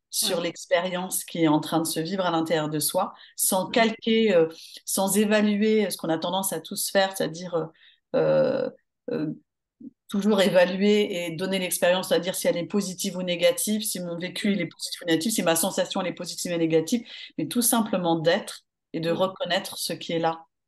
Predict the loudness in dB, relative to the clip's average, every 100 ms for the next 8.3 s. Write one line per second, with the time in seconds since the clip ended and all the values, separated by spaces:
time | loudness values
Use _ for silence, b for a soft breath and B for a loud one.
0 | _ -8 -6 -4 -4 -6 -8 -8 0 0
1 | 2 0 2 2 2 -2 _ _ _ _
2 | _ -4 -2 -2 0 2 4 2 2 -2
3 | -2 -4 -6 -4 0 2 2 0 0 -4
4 | 0 0 -2 -4 -8 -10 _ -10 -8 -10
5 | _ -20 _ 0 2 0 -4 -10 -8 -8
6 | -4 -6 -4 -2 -2 -6 -12 _ _ -2
7 | -2 -2 -12 _ b b -2 0 2 0
8 | 0 -2